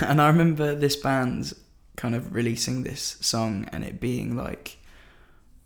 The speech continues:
one of the most different kind of genre-defying songs that I'd heard in recent years around that time, um, because I just couldn't, like,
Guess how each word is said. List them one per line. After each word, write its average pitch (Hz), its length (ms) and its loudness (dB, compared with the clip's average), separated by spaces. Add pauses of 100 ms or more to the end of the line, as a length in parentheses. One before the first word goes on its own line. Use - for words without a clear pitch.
(560)
one 151 320 0
of 147 240 -2
the 139 580 2 (720)
most 143 520 -2
different 135 720 -4 (2000)
kind 127 200 -6
of 131 240 -8 (100)
genre-defying 113 1300 -2 (100)
songs - 840 -4 (280)
that 123 80 0
I'd 117 160 0
heard - 300 -8
in 113 220 -4
recent - 400 -6
years 123 300 -4
around - 280 -6
that - 160 -10
time, - 320 -10 (720)
um, 107 320 -2
because 127 280 -6
I 123 80 -4
just - 260 -8
couldn't, 127 360 -4
like, - 400 -12